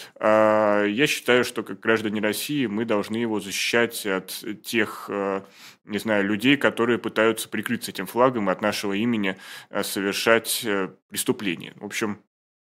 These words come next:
да, вопрос дискуссионный. Алекса Юсупова у нас еще, к сожалению, нет.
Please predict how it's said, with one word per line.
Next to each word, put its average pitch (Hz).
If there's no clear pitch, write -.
да, 127
вопрос 113
дискуссионный. 135
Алекса 131
Юсупова 123
у 90
нас 95
еще, 104
к -
сожалению, 110
нет. 156